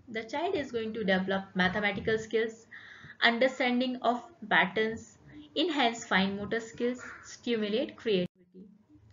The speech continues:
These are the resources which are required for this activity. Shapes cut out. You can simply draw these shapes on plain paper and you can cut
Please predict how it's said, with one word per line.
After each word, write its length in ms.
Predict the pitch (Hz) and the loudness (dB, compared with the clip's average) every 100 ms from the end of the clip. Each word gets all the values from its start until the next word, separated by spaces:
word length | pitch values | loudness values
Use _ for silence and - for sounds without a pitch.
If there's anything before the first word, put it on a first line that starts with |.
| _ - - - | _ -20 -20 -2
These 240 | 254 285 294 | 4 6 8
are 120 | 285 | 10
the 120 | 277 | 8
resources 580 | 254 220 196 196 311 - | 8 4 4 4 0 0
which 160 | 220 | 2
are 140 | 196 185 | 4 6
required 400 | 190 190 196 196 | 4 6 6 6
for 80 | 202 | 0
this 180 | 214 | 2
activity. 640 | 208 190 - 220 226 320 - | 2 2 2 2 2 -4 -6
Shapes 460 | - 233 202 - | 4 8 8 6
cut 240 | - 233 220 | 2 2 4
out. 320 | 226 330 - - - - - | 2 2 -6 -20 -20 -18 -2
You 80 | 302 | 4
can 180 | 339 349 | 6 6
simply 440 | - 285 285 311 | 4 2 4 4
draw 420 | 233 226 202 247 - - | 4 4 4 2 -6 -6
these 300 | 214 247 - - - | -4 -4 -6 -16 -10
shapes 540 | - 233 226 - - - | 4 8 8 4 -16 -8
on 220 | 220 240 | -4 -2
plain 320 | 233 196 220 220 | 2 2 4 0
paper 320 | 202 247 294 | 0 -2 -4
and 160 | 233 220 | -2 0
you 140 | 214 | 0
can 220 | 214 294 | 0 -2
cut 340 | - 202 202 | 2 2 2